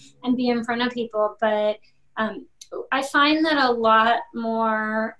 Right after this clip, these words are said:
folks nowadays are walking the walk, and that you can tell when people are just talking the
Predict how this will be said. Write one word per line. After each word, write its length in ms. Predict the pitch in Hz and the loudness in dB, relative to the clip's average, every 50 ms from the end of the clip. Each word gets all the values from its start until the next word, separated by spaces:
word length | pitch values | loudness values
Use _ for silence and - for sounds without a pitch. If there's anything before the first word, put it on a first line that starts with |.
| _ _ - | _ _ -2
folks 720 | 233 214 214 220 220 - _ _ _ - - - - - - | -2 0 0 -2 -4 -8 _ _ _ -16 -16 -16 -14 -12 -8
nowadays 600 | 233 220 214 214 214 220 220 214 208 208 214 208 - | -8 -6 -6 -6 -6 -6 -4 -4 -4 -6 -6 -6 -4
are 160 | 208 214 202 | -6 -6 -4
walking 400 | 196 190 170 185 185 - 214 214 | -2 -2 -2 -2 -2 -6 -10 -10
the 120 | 214 214 196 | -10 -8 -6
walk, 340 | 202 196 208 214 254 262 - - - - | -4 -2 0 0 0 -2 -6 -14 -12 -8
and 260 | 233 226 226 220 220 | -6 -4 -2 -2 -2
that 360 | 220 214 208 214 208 202 - - _ | -4 -4 -6 -6 -8 -8 -10 -16 _
you 400 | 247 240 233 233 233 240 233 226 | -14 -10 -8 -6 -6 -4 -6 -6
can 240 | - - 233 220 214 | -8 -10 -8 -8 -8
tell 600 | - - - - 214 202 202 196 202 214 220 247 247 | -8 -8 -4 0 0 2 2 0 -2 -4 -4 -4 -4
when 180 | 240 240 240 233 | -4 -4 -4 -6
people 380 | 226 - 240 240 - 233 220 | -8 -10 -14 -10 -8 -6 -6
are 160 | 220 208 208 214 | -4 -4 -6 -8
just 260 | - - 220 - - | -10 -14 -18 -14 -8
talking 400 | - 233 220 220 - 240 233 233 | -6 -6 -6 -6 -6 -10 -10 -10
the 100 | 233 | -10